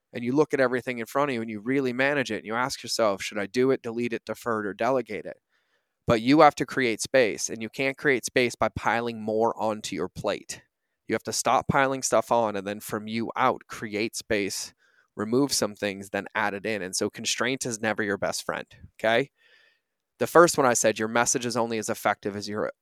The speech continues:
recipient's ability to hear it, understand it, and implement it.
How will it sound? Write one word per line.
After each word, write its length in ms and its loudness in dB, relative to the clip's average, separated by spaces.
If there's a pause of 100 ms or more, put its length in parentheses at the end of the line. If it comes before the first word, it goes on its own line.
(240)
recipient's 720 0
ability 400 0
to 60 -8
hear 320 -2
it, 120 2 (160)
understand 560 -2
it, 140 -4
and 100 -10
implement 480 -6
it. 200 -10